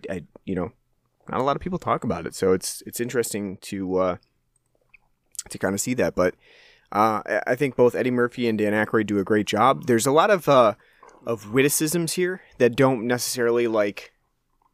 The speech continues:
have, uh, laugh out loud moments, but, you know, there are some that, obviously, that,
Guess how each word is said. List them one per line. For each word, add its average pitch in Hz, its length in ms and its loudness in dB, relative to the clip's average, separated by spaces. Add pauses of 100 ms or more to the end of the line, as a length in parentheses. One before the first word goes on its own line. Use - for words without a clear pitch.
(120)
have, 113 380 2
uh, 101 340 4
laugh 113 340 4
out 104 180 4
loud 95 300 2
moments, 175 340 -2
but, 107 280 2 (320)
you 107 120 -2
know, 92 220 -2 (300)
there 135 180 8
are 165 140 8
some 143 200 -2
that, 107 160 0 (420)
obviously, 104 380 -4
that, 95 140 2